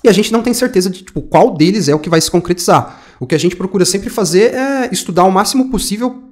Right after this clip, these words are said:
pra que, independente do que acontecer, a gente já tá preparado, entendeu? E a gente já tem uma estratégia. E esse estudo aqui, ele sugere que a gente pode ter o, o, o início, então,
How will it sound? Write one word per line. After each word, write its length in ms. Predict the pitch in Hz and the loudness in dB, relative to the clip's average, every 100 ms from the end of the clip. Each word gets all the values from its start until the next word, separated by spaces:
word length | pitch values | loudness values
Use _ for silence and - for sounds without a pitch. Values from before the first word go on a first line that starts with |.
| _ | _
pra 140 | 220 208 | -4 -2
que, 140 | 220 | 0
independente 500 | 202 196 202 220 247 | 0 2 0 -2 -4
do 100 | 262 | -4
que 60 | 247 | -2
acontecer, 540 | 247 226 202 - 226 | -2 0 0 0 -2
a 40 | |
gente 200 | 175 190 | -2 -2
já 100 | 202 | -2
tá 100 | 202 | -2
preparado, 760 | 185 196 - 220 170 123 117 - | -2 -2 0 2 2 0 -6 -10
entendeu? 320 | 120 120 120 | -8 -4 -2
E 80 | 127 | -2
a 20 | |
gente 180 | 120 139 | -4 -4
já 60 | 143 | -4
tem 140 | 147 | -4
uma 100 | 143 | -4
estratégia. 640 | 143 175 185 147 120 117 - - - - - | -4 -4 -2 -2 -4 -6 -12 -20 -20 -20 -10
E 840 | 139 143 147 147 143 139 131 135 | -6 -2 -2 -2 0 0 -2 0
esse 220 | 165 180 202 | 0 2 0
estudo 220 | - 175 | -2 -2
aqui, 120 | 180 | -2
ele 120 | 196 | -2
sugere 480 | 190 - 180 175 220 | -2 0 2 2 2
que 60 | 226 | 0
a 20 | |
gente 180 | 208 - | -2 0
pode 240 | 202 196 | -2 0
ter 80 | 190 | 0
o, 100 | 190 | 0
o, 360 | 185 - 175 180 | -2 -2 0 2
o 60 | |
início, 340 | 190 175 180 185 | 4 2 2 -2
então, 300 | 151 147 | 0 -2